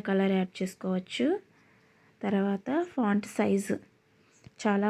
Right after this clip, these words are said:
ఉంటాయండి దీనిలో, మనకు నచ్చింది సెలెక్ట్ చేసుకోవచ్చు. ఇదైతే నార్మల్ రైటింగ్.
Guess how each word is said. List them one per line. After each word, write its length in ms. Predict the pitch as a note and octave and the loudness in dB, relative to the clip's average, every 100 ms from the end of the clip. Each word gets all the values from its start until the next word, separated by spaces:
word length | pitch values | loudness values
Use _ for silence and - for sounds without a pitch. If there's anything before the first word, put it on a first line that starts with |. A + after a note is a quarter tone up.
| G#3+ | 2
ఉంటాయండి 420 | G3+ G3 F#3+ F#3+ G3 | 2 2 2 2 2
దీనిలో, 360 | F#3+ F#3 G#3+ C#4+ F#4+ - _ _ _ _ _ _ _ A3+ | 2 2 2 0 -2 -10 _ _ _ _ _ _ _ -4
మనకు 200 | A3 A3 | 0 0
నచ్చింది 400 | G3+ - G#3+ A#3+ B3 | 0 0 0 2 0
సెలెక్ట్ 260 | G#3 G3+ G3+ | -2 -2 -6
చేసుకోవచ్చు. 680 | G3 - F#3+ F#3+ - - A#3+ G4+ - _ _ _ _ _ _ _ - - A3+ | -6 -6 -4 -4 -4 -2 0 0 -4 _ _ _ _ _ _ _ -20 -10 -2
ఇదైతే 320 | G#3 G3 G3 C4+ A#3+ | 0 0 2 2 4
నార్మల్ 380 | G3+ G3 G3 G3 F#3+ | 4 2 2 2 0
రైటింగ్. 380 | F#3+ G3 A3+ | -2 -2 0